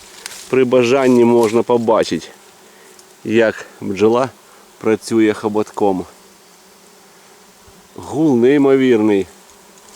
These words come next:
Вже майже місяць квітує у мене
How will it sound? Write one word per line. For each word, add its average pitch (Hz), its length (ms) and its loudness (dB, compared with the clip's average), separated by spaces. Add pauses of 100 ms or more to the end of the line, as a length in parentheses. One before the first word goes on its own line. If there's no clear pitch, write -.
(640)
Вже 110 340 -4 (120)
майже 107 420 2
місяць 120 380 -2 (180)
квітує 104 520 -2 (680)
у 104 120 -2
мене 107 320 2